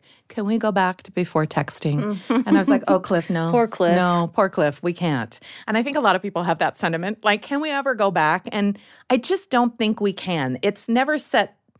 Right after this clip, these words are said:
Speaker 1: right
Speaker 2: No,
Speaker 1: with
Speaker 2: we
Speaker 1: me.
Speaker 2: can't. We won't.
Speaker 1: We won't, will we?
Speaker 2: No.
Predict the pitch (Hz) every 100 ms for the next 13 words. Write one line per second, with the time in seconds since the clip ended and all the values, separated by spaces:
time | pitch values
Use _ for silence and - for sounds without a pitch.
0 | _ - 269 - 277 311 175 165 160 -
1 | - 330 226 156 170 - - _ _ _
2 | _ 285 339 320 392 349 202 233 247 175
3 | 131 135 - 226 220 214 214